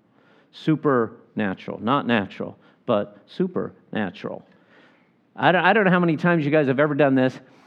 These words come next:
but for me, it's like, <laughs> yeah,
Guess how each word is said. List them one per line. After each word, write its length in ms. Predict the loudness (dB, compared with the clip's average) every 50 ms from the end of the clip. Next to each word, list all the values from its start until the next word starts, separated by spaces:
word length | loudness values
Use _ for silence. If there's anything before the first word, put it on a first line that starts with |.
| _ _ _ _ _
but 220 | 0 0 0 0
for 140 | 0 0 2
me, 360 | 4 6 6 6 4 2 0 -2 -8 -16 -20 -20 _ _ _ _ _ _ _ _ _ _ _ _ _ _ _ _ _ _ _ -6
it's 240 | -6 -6 -4 0 2
like, 440 | 4 6 6 4 4 0 -4 -12 -16 -18 -20 -20 -20 -20 _ _ _ _ _ _ _ _ _ -20 -20 -20 _ _ _
<laughs> 80 | -8 -8 -8 -10 -12 -12 -12 -20 -20 _ _ _ _ _ _ _ _ _ _ _ _ _ _ _ _ _ _ _ _ _ _ _ _ _ _ _ _ _ _ _ _ -12 -6
yeah, 540 | -4 -4 -2 -4 -6 -8 -8 -8 -8 -8 -8